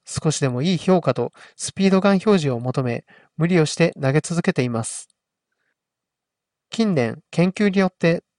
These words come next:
投球障害の危険因子が判明してきました。危険因子について、延原病院の田中先生にインタビューを行いました。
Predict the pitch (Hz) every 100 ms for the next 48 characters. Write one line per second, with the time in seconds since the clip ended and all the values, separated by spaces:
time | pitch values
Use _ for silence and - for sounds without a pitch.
0 | _ - 190 - 208 - 208 139 117 -
1 | - - 185 202 185 - 127 107 - -
2 | 131 147 160 156 156 - 151 151 127 -
3 | _ _ _ _ _ _ - - 196 202
4 | 233 214 190 143 131 135 120 117 - 143
5 | 135 151 175 165 180 160 127 - - 147
6 | 160 185 - 202 - 170 135 120 - -
7 | 202 202 180 156 151 175 - 143 139 143
8 | 143 147 - 110